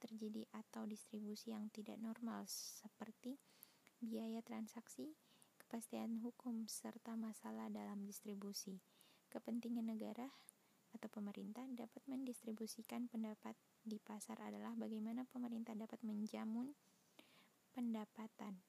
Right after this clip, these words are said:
seluruh bangsanya, tidak hanya beredar pada kalangan tertentu atau orang kaya, tetapi keadilan bagi seluruh rakyat Indonesia. Sekian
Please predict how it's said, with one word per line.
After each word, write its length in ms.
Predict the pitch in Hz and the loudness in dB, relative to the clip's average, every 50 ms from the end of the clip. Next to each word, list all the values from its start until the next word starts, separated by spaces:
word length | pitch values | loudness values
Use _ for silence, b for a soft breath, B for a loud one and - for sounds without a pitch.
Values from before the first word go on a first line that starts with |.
| - - B B B B B | -20 -20 B B B B B
seluruh 480 | - - - 214 208 208 208 - 214 202 | -8 -2 0 2 2 2 2 2 0 2
bangsanya, 560 | 196 208 208 220 214 - 226 233 226 214 196 190 - - | 2 0 0 0 0 0 2 2 2 2 0 -2 -8 -4
tidak 240 | - 220 202 208 208 196 208 | -2 0 0 0 0 0 0
hanya 240 | 202 208 220 240 247 | 0 2 2 2 2
beredar 480 | 226 214 214 208 202 196 214 214 214 226 220 - | 2 2 0 0 0 0 0 0 0 -2 -4 -4
pada 720 | - 214 214 226 - - - - - 214 214 220 233 262 262 B B B B B B - - | -4 -6 -6 -6 -10 -16 -20 -8 -4 -2 0 0 0 -2 -4 B B B B B B -12 -4
kalangan 400 | - 214 202 202 196 202 202 214 | -2 0 2 2 2 2 0 0
tertentu 560 | 208 220 220 - 220 214 208 214 - 208 208 | -2 -4 -4 -4 -2 -2 -2 -2 -2 -4 -4
atau 240 | 202 196 - 202 190 | -4 -6 -6 -8 -8
orang 240 | 190 190 185 185 202 | -8 -8 -6 -8 -6
kaya, 300 | 208 208 208 208 196 175 - B B B B B B - | -4 -2 -2 -2 -4 -4 -8 B B B B B B -12
tetapi 320 | - 214 - 208 - - | -8 -6 -6 -6 -4 -6
keadilan 560 | 214 - 220 208 202 196 208 208 208 208 202 202 | -6 -6 -6 -4 -2 -2 0 0 0 0 -2 -2
bagi 240 | 196 196 190 190 | -2 -4 -6 -10
seluruh 420 | 190 - - 202 202 190 190 190 190 180 | -14 -12 -8 -6 -4 -2 -2 -4 -4 -4
rakyat 320 | 185 190 196 - - 202 - - | -6 -8 -6 -6 -8 -8 -6 -4
Indonesia. 640 | 190 190 185 190 180 180 196 214 - - - 185 - - - - - - - - - - - - - - - - - - - - - - - - - - - - - - - - - - - - - - - - - - - B B B B B B B B B - - - - - - - - - - | -4 -2 -2 -2 -2 -2 -4 -4 -4 -6 -8 -10 -10 -14 -16 -20 -20 -20 -20 -20 -20 -20 -20 -20 -20 -20 -20 -20 -20 -20 -20 -20 -20 -20 -20 -20 -20 -20 -20 -20 -20 -20 -20 -20 -20 -20 -20 -20 -20 -20 -20 -20 -20 -20 -20 B B B B B B B B B -20 -20 -20 -20 -20 -20 -20 -20 -20 -10
Sekian 800 | - - - - - - 226 214 214 214 220 240 262 285 294 | -10 -10 -10 -8 -4 -2 0 0 0 0 2 2 0 0 -2